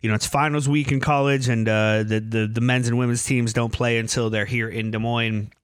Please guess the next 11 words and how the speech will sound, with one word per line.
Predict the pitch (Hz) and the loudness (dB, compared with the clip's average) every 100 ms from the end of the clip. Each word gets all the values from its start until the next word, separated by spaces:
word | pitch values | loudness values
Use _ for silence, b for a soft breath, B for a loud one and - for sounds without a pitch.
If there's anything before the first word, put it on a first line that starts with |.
| - | -4
uh, | 107 107 | -2 0
over | 110 | 0
the | 110 | 0
weekend | 117 131 127 120 | 0 0 0 0
for | 117 | 0
that | 107 | 0
doubleheader | 110 110 110 120 110 | 0 0 0 0 0
at | 107 | 0
Wells | 110 110 | 0 0
Fargo | - 110 107 | -2 -2 0
Arena. | 98 117 139 135 | -2 0 0 0